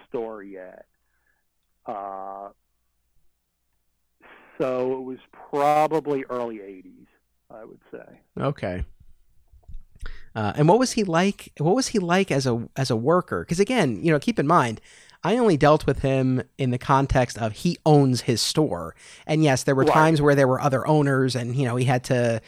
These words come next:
Speaker 2: sort of navigate that. But, you know, ultimately he, you know, was always a, uh, in a position of authority. What was he like, uh,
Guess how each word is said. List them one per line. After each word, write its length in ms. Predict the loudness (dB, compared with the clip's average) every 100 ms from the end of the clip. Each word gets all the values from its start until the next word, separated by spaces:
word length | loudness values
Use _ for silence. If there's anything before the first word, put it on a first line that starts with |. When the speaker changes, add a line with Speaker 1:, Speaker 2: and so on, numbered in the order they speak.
| -16 _
Speaker 2:
sort 220 | 0 0
of 80 | 2
navigate 540 | 0 2 0 -2 -2
that. 360 | 0 0 0 -4 -2
But, 320 | 0 0 -2
you 100 | -4
know, 180 | -6 -4 0
ultimately 480 | 0 0 -4 -6
he, 320 | -6 -4 -4 -6
you 120 | -8
know, 100 | -8
was 140 | -8
always 240 | -4 -4 -4
a, 60 | -6 -6
uh, 160 | -6
in 120 | -2 -4
a 40 |
position 420 | -2 -2 0 -2 -4
of 100 | -4
authority. 480 | -2 2 2 2
What 140 | -2 0
was 140 | 0
he 100 | 0
like, 480 | 0 2 0 -2 -14
uh, 420 | -10 -6 -4 -4